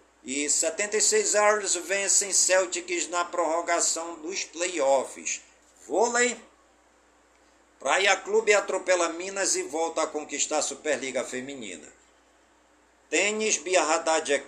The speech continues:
campeã de duplas Masters Madrid e subirá ao top dez. Fórmula um, após largar em nono, Max Verstappen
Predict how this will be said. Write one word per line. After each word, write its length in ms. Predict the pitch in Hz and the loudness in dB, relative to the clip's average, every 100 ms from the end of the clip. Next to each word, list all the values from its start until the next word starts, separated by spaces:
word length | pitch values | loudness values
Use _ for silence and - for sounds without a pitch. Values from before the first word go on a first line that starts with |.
| - | -4
campeã 600 | 247 285 277 254 247 247 | -2 -2 -4 -2 -2 -2
de 140 | 226 | -4
duplas 720 | 233 220 226 220 208 208 202 185 | -2 2 2 0 0 2 2 2
Masters 840 | 180 180 180 - 185 180 180 160 | 0 0 2 2 2 2 0 -2
Madrid 760 | 156 170 180 180 160 170 170 | -2 -2 -2 -2 -4 -2 -2
e 100 | 165 | -4
subirá 440 | 151 - 151 160 160 | -4 -4 -4 -2 2
ao 500 | 160 - 139 160 175 - - | 2 0 0 0 0 -10 -4
top 640 | 156 160 - 160 160 170 - _ _ | -2 -2 -4 -6 -6 -8 -14 _ _
dez. 680 | 127 156 143 92 71 - - _ _ | 4 4 4 0 -8 -10 -10 _ _
Fórmula 600 | 127 147 131 120 101 92 | 0 0 0 -6 -4 -4
um, 300 | 135 214 202 - _ _ | -4 -6 -6 -16 _ _
após 880 | 127 147 - 147 151 151 143 - - | -4 -4 -2 2 2 2 0 -4 -4
largar 680 | 131 151 156 117 139 135 - 170 | 0 0 0 -2 0 0 -2 -4
em 180 | 214 | -6
nono, 420 | 226 196 196 190 175 - _ | -4 -2 -2 -4 -8 -16 _
Max 400 | 110 147 185 - | -4 0 0 0
Verstappen 1040 | 160 127 165 180 - 165 156 175 180 180 | -4 0 0 0 0 -4 -4 -6 -6 -8